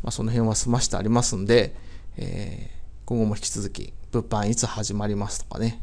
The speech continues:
えー、こういう商品に注意とか、えー、こういう商品儲かりそうだというような話があったらね、えー、またシェアし-、シェアしていきたいと思います。以上、天満アカデミー、堀秀夫でした。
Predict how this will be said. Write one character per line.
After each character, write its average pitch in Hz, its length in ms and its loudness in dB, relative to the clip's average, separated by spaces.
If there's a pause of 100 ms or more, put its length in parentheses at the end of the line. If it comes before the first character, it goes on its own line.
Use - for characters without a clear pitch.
(140)
え 80 680 -8
ー、 - 20 -12
こ 110 120 -2
う 110 40 2
い 107 40 2
う 104 40 0
商 110 160 0
品 110 160 -2
に 90 140 -4
注 107 180 0
意 98 60 -4
と - 80 -8
か、 - 200 -4 (460)
え 95 100 -6
ー、 - 40 -8
こ - 80 0
う 107 40 4
い - 20 2
う - 20 2
商 110 120 2
品 104 160 0
儲 101 140 0
か 107 100 2
り - 80 8
そ 113 120 10
う - 20 6
だ 82 100 -2
と - 140 -6 (160)
い 120 80 0
う - 20 4
よ 120 120 4
う - 20 2
な 90 80 -2
話 104 340 -2
が 101 100 -2
あ - 20 -6
っ - 20 -6
た - 140 -6
ら - 100 -4
ね、 117 220 0 (160)
え - 160 -8
ー、 - 20 -8
ま 92 120 -6
た 78 140 -4
シ - 140 6
ェ 85 40 0
ア 85 40 -2
し-、 - 160 -2 (380)
シ - 160 4
ェ 101 80 6
ア - 60 -2
し - 100 0
て 87 100 -2
い 95 60 -4
き - 80 -6
た 110 100 2
い 107 80 2
と - 80 0
思 110 140 2
い - 20 -4
ま 71 140 -2
す。 - 200 6 (800)
以 151 100 2
上、 143 180 8 (100)
天 107 160 2
満 90 80 2
ア 90 60 0
カ 95 100 -2
デ 87 80 -2
ミ 85 260 -4
ー、 - 60 -16
堀 98 180 -2
秀 98 200 0
夫 90 40 0
で 87 100 -2
し - 100 -2
た。 - 180 0